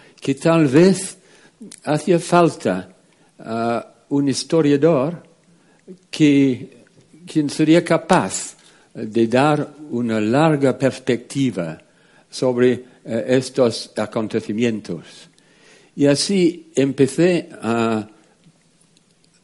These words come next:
investigar la historia de Escocia, de, de la cual sabía muy poca cosa,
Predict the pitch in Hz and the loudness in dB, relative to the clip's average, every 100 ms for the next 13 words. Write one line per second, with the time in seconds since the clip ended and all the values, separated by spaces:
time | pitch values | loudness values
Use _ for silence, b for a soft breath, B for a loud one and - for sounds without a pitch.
0 | _ - 120 123 127 - 127 147 180 165 | _ -8 -2 0 0 0 2 2 2 -2
1 | - _ - 120 113 - 139 139 131 117 | -10 _ -2 0 0 0 0 4 4 2
2 | 110 - 127 - 156 156 - b b b | 0 0 0 0 -4 -4 -8 b b b
3 | - 113 110 113 110 104 104 113 110 110 | -6 -2 0 0 -2 -4 -2 0 0 0
4 | 139 123 117 - 147 131 123 120 151 120 | 2 2 0 -2 -2 0 0 0 0 0
5 | 117 113 147 135 127 131 | 0 0 2 2 0 -4